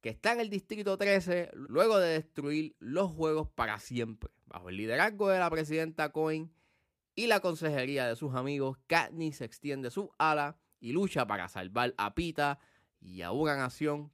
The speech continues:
conmovida por su coraje. Como he dicho, eh, desde la primera entrega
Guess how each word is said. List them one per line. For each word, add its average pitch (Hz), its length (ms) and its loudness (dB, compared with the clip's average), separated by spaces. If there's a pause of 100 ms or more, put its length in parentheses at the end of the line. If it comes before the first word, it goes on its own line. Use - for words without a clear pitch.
conmovida 170 680 2
por 101 200 -6
su 123 180 -14
coraje. 101 500 -6 (160)
Como 151 240 0
he 175 60 4
dicho, 170 640 0
eh, 117 880 0 (520)
desde 120 360 -2
la 117 140 2
primera 120 300 2
entrega 147 680 2